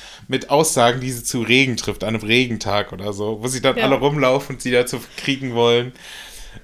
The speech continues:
Speaker 1: äh, "Ja, macht das Wetter irgendwas mit dir?" <laughs>
Speaker 2: Wo die einfach, äh,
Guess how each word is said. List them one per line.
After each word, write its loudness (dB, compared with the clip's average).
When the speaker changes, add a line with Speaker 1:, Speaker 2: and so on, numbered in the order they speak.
Speaker 1:
äh, 0
"Ja, -4
macht 0
das -2
Wetter 2
irgendwas 0
mit -6
dir?" 2
<laughs> -6
Speaker 2:
Wo 4
die 4
einfach, 2
äh, 6